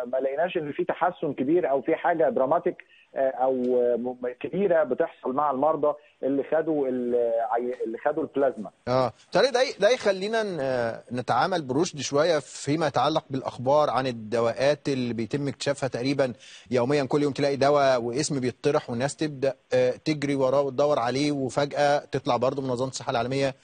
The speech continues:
Speaker 2: تقول لا، ان هو مش هيكون مناسب وما اثبتش فعاليه. آه، ف-، ازاي نقدر نتعامل او، آه، نسوق للناس حتى فكره العلا-،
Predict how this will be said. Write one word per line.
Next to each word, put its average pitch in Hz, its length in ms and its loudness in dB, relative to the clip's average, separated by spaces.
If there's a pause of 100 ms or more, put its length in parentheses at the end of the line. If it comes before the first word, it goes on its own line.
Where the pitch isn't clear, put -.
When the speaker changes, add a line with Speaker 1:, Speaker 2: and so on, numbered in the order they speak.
(260)
Speaker 2:
تقول 127 280 0
لا، 131 220 2
ان 120 100 -2
هو 127 260 0
مش 123 420 -4
هيكون 113 520 -2
مناسب 127 300 -2
وما 113 300 -4
اثبتش - 340 -4
فعاليه. 110 560 -2 (440)
آه، 135 220 6 (300)
ف-، - 400 -8
ازاي 151 280 2
نقدر 220 300 0
نتعامل 160 600 0
او، 160 580 0 (100)
آه، 101 460 -2 (140)
نسوق 185 520 0
للناس 135 400 -2
حتى 156 320 -2
فكره 165 320 -4
العلا-، 123 300 0